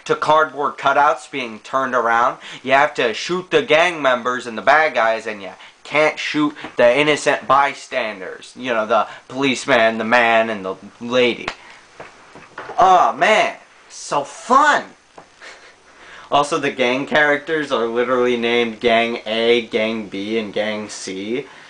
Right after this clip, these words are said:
I think that was probably just the file names, but they didn't want to make any other generic name for them. So they were like, "Eh, that works." I love it so much. It's so fun. I could play Hogan's Alley forever. Five out of five.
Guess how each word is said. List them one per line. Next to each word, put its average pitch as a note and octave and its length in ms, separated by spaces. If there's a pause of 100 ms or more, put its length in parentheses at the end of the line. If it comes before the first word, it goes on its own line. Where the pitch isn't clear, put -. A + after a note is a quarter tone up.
(200)
I B2+ 120
think D#3+ 180
that D#3+ 120
was C3+ 120
probably C3 400
just A#2+ 220
the B2 120
file A#2 600
names, B2 420
but A#2+ 160
they A2 140
didn't A2+ 320
want G#2+ 200
to G#2+ 80
make G#2 280
any G#2+ 380
other G#2 500 (320)
generic G#2+ 680
name G2+ 440
for A#2 160
them. A#2+ 380 (240)
So A#2 260
they A#2+ 80
were A#2+ 100
like, - 280
"Eh, A#3 320 (380)
that D3+ 200
works." C3+ 600
I C3 80
love D#3 160
it D#3+ 100
so E3 180
much. - 440 (240)
It's D#3+ 180
so A3 320
fun. G#3 540 (580)
I D#3 80
could C#3+ 240
play F#3 320
Hogan's F3+ 500
Alley D#3+ 320
forever. A#2+ 540 (180)
Five G#3+ 540
out F3 140
of - 100
five. B2+ 500